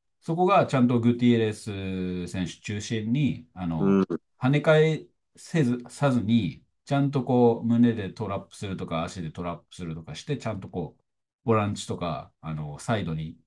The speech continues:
Speaker 1: 展開していくみたいなことをやったゲームなんですよ。その、いわゆると-、時々栃木の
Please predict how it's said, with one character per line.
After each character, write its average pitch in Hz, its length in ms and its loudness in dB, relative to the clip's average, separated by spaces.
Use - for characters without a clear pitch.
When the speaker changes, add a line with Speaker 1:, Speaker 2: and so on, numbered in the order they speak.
Speaker 1:
展 92 180 -4
開 87 160 -8
し - 40 -12
て - 80 -8
い - 20 -6
く 107 100 -8
み 87 80 -6
た 73 140 -8
い 73 40 -6
な 71 120 -10
こ 80 100 -16
と 92 140 -8
を 90 520 -4
や 120 120 2
っ - 100 -8
た 127 140 2
ゲ 123 140 6
ー 113 40 6
ム 107 60 0
な 92 80 0
ん 78 40 -6
で - 40 -14
す - 40 -16
よ。 - 40 -12
そ 104 140 -6
の、 92 240 -4
い 120 100 6
わ 143 60 8
ゆ 110 80 2
る 92 60 -4
と-、 131 180 4
時 - 260 -8
々 143 220 0
栃 - 380 0
木 95 80 -6
の 82 340 -6